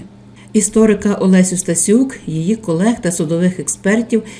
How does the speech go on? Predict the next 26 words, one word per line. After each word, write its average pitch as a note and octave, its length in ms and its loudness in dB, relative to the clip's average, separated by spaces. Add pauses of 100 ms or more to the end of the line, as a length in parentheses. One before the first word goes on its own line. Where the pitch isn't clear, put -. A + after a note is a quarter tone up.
(120)
задіяних G3+ 680 2
у - 20 0
встановленні G3 600 0
злочину F#3 520 0
комуністичного F3+ 760 0
тоталітарного F3 800 -2
режиму F3 400 0
щодо F3 240 -6
українців, D#3+ 580 -6 (440)
почали C4+ 360 4
цькувати, F3+ 800 2 (260)
а F3+ 100 0
пані F3 340 0
Стасюк G3+ 680 -2
намагалася A#3 580 -2
завадити A3+ 600 2
захистити F#3+ 880 -2 (220)
першу F3+ 400 -2
в G3+ 100 -2
Україні F3 580 -2
докторську F3 640 -4
дисертацію G3 880 -2
з C#3+ 100 -10
теми E3+ 300 -4
Голодомору E3 580 -2
геноциду. E3 580 -4